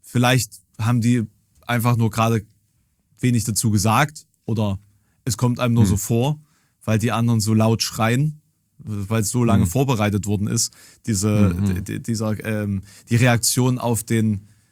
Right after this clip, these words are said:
Speaker 1: in Anführungszeichen, Generalstreik.
Speaker 2: Mhm.
Speaker 1: Aber man bekommt als Demokrat schon so langsam ein Gefühl, dass man vielleicht ein bisschen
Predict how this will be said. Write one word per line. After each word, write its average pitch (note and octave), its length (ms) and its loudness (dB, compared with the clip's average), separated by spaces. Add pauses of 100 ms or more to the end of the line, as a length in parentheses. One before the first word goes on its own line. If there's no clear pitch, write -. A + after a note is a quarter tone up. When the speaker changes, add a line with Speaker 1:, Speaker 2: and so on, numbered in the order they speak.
(200)
Speaker 1:
in A#2+ 120 -4
Anführungszeichen, A2+ 760 2
Generalstreik. G#2+ 880 -2 (760)
Speaker 2:
Mhm. F#2+ 460 -4 (180)
Speaker 1:
Aber A2+ 220 2
man A2+ 200 2
bekommt B2 340 0
als B2 200 -2
Demokrat A2+ 580 0
schon B2 380 -2
so A#2 120 -6
langsam A#2 560 0
ein A2+ 440 -2 (240)
Gefühl, C3 500 0
dass B2+ 200 -4
man A#2 160 -2
vielleicht A#2 440 -2
ein G#2 40 -8
bisschen A2 560 -2